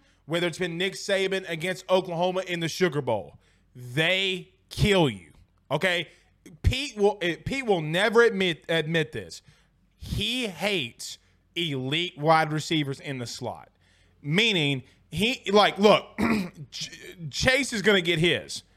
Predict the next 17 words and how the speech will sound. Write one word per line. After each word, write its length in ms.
You 300
gotta 240
stop 380
Jets. 560
That 400
was 160
their 140
game 260
plan. 400
They 360
damn 240
near 160
shattered 420
him 160
the 80
whole 220
game, 320